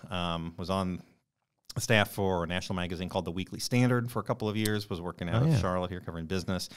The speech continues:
Speaker 1: That folded in December of twenty eighteen. So it's kinda like you see a little bit of a pattern here in, in
Speaker 2: Yeah.
Speaker 1: this industry, you
Speaker 2: You're
Speaker 1: know?
Speaker 2: like,
Speaker 1: It's like,
Speaker 2: "Something about
Speaker 1: hmm.
Speaker 2: this paper."
Speaker 1: Yeah.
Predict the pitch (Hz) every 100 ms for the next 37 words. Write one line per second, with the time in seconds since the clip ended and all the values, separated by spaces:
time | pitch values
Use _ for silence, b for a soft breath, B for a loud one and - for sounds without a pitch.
0 | B B 104 135 - 123 110 110 104 98
1 | 92 92 85 - - 101 98 92 87 -
2 | - 95 92 85 - _ _ _ - 120
3 | 120 113 95 92 107 98 156 151 143 117
4 | - 110 104 117 110 95 - 95 104 127
5 | 143 160 156 123 - - 110 113 120 139
6 | 233 - 185 175 123 190 180 - 139 123
7 | 214 220 233 202 147 120 - - 160 -
8 | 73 - - 165 117